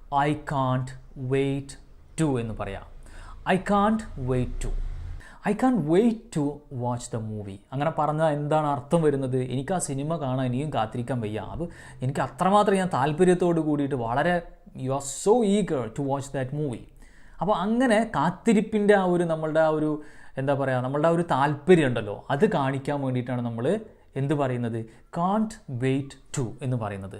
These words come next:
"I can't wait to watch that movie. I can't wait to meet you over there." നിന്നെ അവിടെ കാണാൻ വേണ്ടി ഇരിക്കുകയാണ്, അപ്പോൾ ഇനി അതിന് എനിക്ക് ഇനിയും കാത്തിരിക്കാൻ വയ്യ. "I can't wait to see you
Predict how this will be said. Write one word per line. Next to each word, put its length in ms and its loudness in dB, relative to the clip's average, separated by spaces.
"I 100 -6
can't 180 -6
wait 240 0
to 120 -4
watch 160 -8
that 200 -10
movie. 260 -12
I 100 -4
can't 260 0
wait 200 4
to 80 4
meet 220 0
you 100 0
over 120 0
there." 200 0
നിന്നെ 240 -2
അവിടെ 260 0
കാണാൻ 320 2
വേണ്ടി 180 0
ഇരിക്കുകയാണ്, 320 -4
അപ്പോൾ 140 -4
ഇനി 140 0
അതിന് 240 0
എനിക്ക് 240 -2
ഇനിയും 260 4
കാത്തിരിക്കാൻ 460 0
വയ്യ. 180 0
"I 80 -6
can't 240 -4
wait 220 0
to 60 -2
see 160 -4
you 60 -4